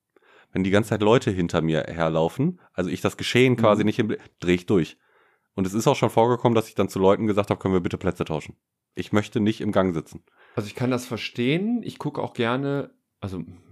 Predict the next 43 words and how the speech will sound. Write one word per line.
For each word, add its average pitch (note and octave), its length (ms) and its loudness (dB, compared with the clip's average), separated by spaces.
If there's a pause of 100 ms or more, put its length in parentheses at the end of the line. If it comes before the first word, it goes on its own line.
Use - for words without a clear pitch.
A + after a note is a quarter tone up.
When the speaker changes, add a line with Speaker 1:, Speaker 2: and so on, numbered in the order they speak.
(320)
Speaker 2:
ich - 140 -16
kann G#2 140 0
das F#2 140 -4
aushalten. E3 680 0
Ich E3 100 -10
kann G#2+ 120 0
verstehen, A2 400 -4
dass G#2 140 -6
das - 240 -12
komisch C#3+ 300 -4
ist, E3 180 -8
aber G#2+ 140 -2
ich - 80 -8
kann's G#2+ 220 -4
ertragen. B2+ 720 -2 (240)
Speaker 1:
Mhm. G2 320 2 (220)
Speaker 2:
Äh, G#2+ 240 -2
was A2 120 -2
ich A2 100 -12
nur G2+ 100 -4
schwer A#2+ 180 -4
ertragen C3+ 380 -4
ist, - 160 -10
wenn A#2 100 -2
ich, - 260 -10
äh, - 60 -4
ertragen A#2+ 360 -2
kann, B2+ 160 -4
ist, - 180 -8
wenn A2 100 0
ich - 320 -10
im G#2 140 -4
Restaurant G#2 500 -2
sitze. F#3+ 460 -4 (480)
Ich G2+ 100 -12
muss B2 360 0
in C#3 120 -2
den C#3+ 140 -2
Raum C#3 300 0
gucken. F2+ 460 -8 (760)
Also G#2+ 500 -2 (240)
wenn A#2 220 4
ich, - 400 -2